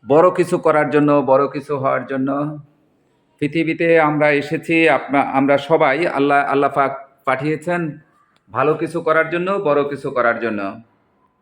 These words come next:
সৃষ্টির সেরা জীব মানুষ, তাই বড় কিছু করতে হবে। তাইলে বড় কিছু করলে কি হতে হবে? গ্রহিতা না দাতা?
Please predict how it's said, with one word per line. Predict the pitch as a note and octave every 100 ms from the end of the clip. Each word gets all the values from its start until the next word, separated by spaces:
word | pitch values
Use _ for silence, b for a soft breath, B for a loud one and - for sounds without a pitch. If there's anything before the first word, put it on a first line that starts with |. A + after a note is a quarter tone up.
| _ _ _ _ _ - _ _ _
সৃষ্টির | - E3 - E3 C#3+
সেরা | - C#3+ C#3+
জীব | C#3 D#3 D#3+
মানুষ, | B2+ C3 D#3+ F3 - - _ _ _ _ _ _ _
তাই | - C3
বড় | C3+ C3+ C#3
কিছু | C#3+ E3+
করতে | D#3+ D3+ E3
হবে। | D#3+ E3 F#3+
তাইলে | C#3 C#3+
বড় | C#3 D3+
কিছু | D#3 F3
করলে | E3 E3 E3+
কি | F3+
হতে | F3+ F#3
হবে? | F3 D#3+ D#3+ - - _ _ _ _ _ _ -
গ্রহিতা | B2 D#3 E3+ F3
না | E3+
দাতা? | D#3+ D3+ F3 F3